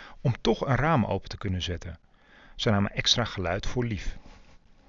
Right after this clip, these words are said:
De omgevingswet is een goede aanleiding voor gemeenten met grote binnenstedelijke transformatieopgaven om te komen tot een onderbouwde visie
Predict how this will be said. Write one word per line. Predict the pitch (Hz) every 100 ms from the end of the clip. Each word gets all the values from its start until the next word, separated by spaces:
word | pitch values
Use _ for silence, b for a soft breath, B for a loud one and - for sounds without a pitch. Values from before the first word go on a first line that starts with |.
| B B B B B B B
De | 123 147 147
omgevingswet | 143 - - 165 147 143 -
is | 113
een | 104
goede | - 226 165 -
aanleiding | 175 180 156 147 135
voor | -
gemeenten | 101 101 110 165 170 127
met | 107
grote | - 170 185 -
binnenstedelijke | 110 160 160 - 127 113 113
transformatieopgaven | - 107 - 92 120 151 - 147 - 131 139 - -
om | 107
te | 113 -
komen | 127 165 185 180
tot | 127 -
een | 110
onderbouwde | 110 95 82 117 151 -
visie | - - 147 127 139